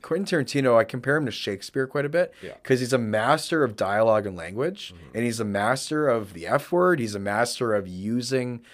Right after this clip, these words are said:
Speaker 1: foul language to a certain uh, degree of, like, he's very intentional with his
Speaker 2: To,
Speaker 1: language, right?
Speaker 2: yeah, wi-, with his
Speaker 1: Yeah.
Speaker 2: writing, he tries to ev-,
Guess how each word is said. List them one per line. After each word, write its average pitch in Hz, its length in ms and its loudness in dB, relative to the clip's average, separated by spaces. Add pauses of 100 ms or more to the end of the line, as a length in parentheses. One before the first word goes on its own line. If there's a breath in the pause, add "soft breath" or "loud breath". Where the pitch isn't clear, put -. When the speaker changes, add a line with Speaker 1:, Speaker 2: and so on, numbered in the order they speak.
(140 soft breath)
Speaker 1:
foul 113 380 4
language 110 560 -2 (160)
to 107 440 -4 (540 soft breath)
a 104 80 -6
certain 113 580 -6 (220)
uh, 92 220 -6
degree 107 680 -2
of, 98 640 -4
like, 127 160 0
he's 131 180 -2
very 185 180 8
intentional 139 340 0
with 113 120 0
his - 80 4
Speaker 2:
To, 101 80 4
Speaker 1:
language, 85 420 -8
right? - 140 2
Speaker 2:
yeah, - 140 6
wi-, 143 220 2
with 156 240 0
his 160 160 0
Speaker 1:
Yeah. 127 120 8
Speaker 2:
writing, 127 240 6
he 123 100 -8
tries 135 300 0
to 120 240 -4
ev-, 101 100 -10